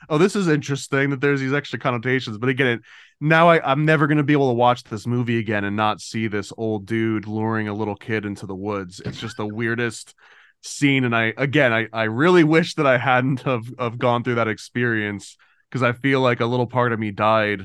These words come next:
uh, in the process of doing that. And, uh, I almost don't wanna do any research into, uh, Robin Hood. I wanna just watch the movie, but I might still do that one. But man, if, if,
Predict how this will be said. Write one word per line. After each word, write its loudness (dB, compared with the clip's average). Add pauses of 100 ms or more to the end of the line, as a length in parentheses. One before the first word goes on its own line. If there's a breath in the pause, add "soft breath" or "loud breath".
(120)
uh, -4
in -6
the -6
process -2
of -10
doing -6
that. -6 (400 soft breath)
And, -4
uh, 0
I -2
almost 2 (400 soft breath)
don't 4
wanna 4
do 4
any 4
research 0
into, 0 (240)
uh, 2
Robin 4
Hood. 4
I 2
wanna 2
just -4
watch 2
the -4
movie, 2
but 2 (340 soft breath)
I 2
might 2
still 2
do 0
that 2
one. 2
But -2
man, 2
if, -4
if, -6